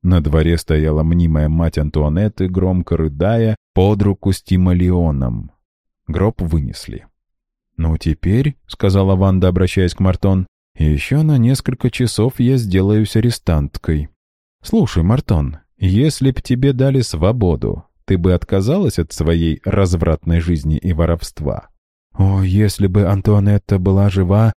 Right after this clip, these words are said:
я бы ей служила верой и правдой. Ну так вот, что я тебе скажу.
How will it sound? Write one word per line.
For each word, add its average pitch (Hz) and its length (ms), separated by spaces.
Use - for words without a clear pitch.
я 104 220
бы 104 140
ей 107 200
служила 110 600
верой 117 380
и - 20
правдой. 90 880
Ну 101 160
так 113 300
вот, 135 240
что - 180
я 120 180
тебе 110 300
скажу. 110 640